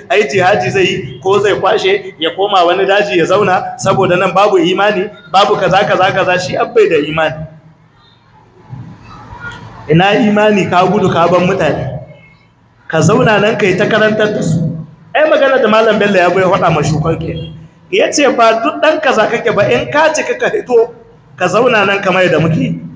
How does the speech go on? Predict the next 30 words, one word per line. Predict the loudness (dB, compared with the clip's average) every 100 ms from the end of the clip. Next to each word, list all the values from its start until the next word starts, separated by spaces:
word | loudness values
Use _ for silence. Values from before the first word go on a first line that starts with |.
| -18 -20 -20 -18 -20 -20 -14 -6
Amma | -2
ka | -2 0
koma | 2 2
daji, | 2 2 0 0
ina | 0 0
namiji? | 0 -2 -8 -14 -20 -16
Nan | -4 2 2 4
za | 2 2
ka |
tsayawa. | 0 2 2 2 -2 -6 -12 -18 -20 -20 _ _ -8
A | -4
kama | 2 2 4 0
a | 0
ɗaure | 0 2 2
ba | 2 0
ka, | -4 -8 -2
ba | -2
ka | 0 -4
tsuwa. | -8 -10 -10 -14 _ _ _ _ _ _ -20 -20 -20 _ _ -10 0
Ba | 2
shi | 2 0
ne | 0
ba? | 0 -2 -6 -14 -18 -20 -20 -20 -20 _ _ _ _ _ _
Don | -2 2
haka, | 2 2 0 -2 -2 -2
ni | 0 0 0 -6 -6
ina | -2 0
ba | 2 2
da | 2
shawara. | 0 2 0 0 0 -4